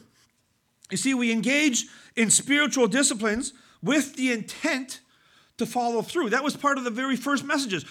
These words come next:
We, we, we engage so that we have this, this intent,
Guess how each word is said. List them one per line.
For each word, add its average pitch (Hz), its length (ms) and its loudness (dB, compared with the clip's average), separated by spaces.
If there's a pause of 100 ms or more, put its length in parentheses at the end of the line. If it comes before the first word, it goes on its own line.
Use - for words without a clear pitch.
(160)
We, 226 220 -6 (120)
we, 214 180 -4
we 226 140 2
engage 254 560 2 (100)
so 240 140 -2
that 220 120 0
we 220 100 2
have 269 240 0
this, 247 220 0 (240)
this 214 180 -4
intent, 247 520 -2